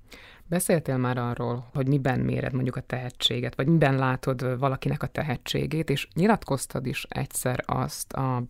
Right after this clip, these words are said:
pont a Virtuózok döntős produkciójával kapcsolatban, hogy szerinted az nem volt százszázalékosan tökéletesen technikailag előadva,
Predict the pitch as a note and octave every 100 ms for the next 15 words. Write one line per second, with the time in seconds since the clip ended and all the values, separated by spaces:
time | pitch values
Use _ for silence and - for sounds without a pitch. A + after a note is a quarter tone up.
0 | - C3+ C3 C3 C3+ - C3 B2 B2 B2+
1 | - C3+ C3+ C3 - B2+ C3+ - C#3+ C3
2 | C3 - - B2+ B2 B2 A#2+ A#2+ - C3+
3 | - - B2+ C3 D3 C#3+ - F3 F#3 D3
4 | B2+ A#2+ B2 B2+ - - - - - D#3
5 | D3 C3 - D3 C3 - - C3+ B2+ C3
6 | B2+ C3+ C3+ C3+ C#3+ C#3 C#3+ C3 - -
7 | C3 - B2 B2 - B2 C#3 - - -
8 | B2+ B2+ C3 D3+ D#3 G3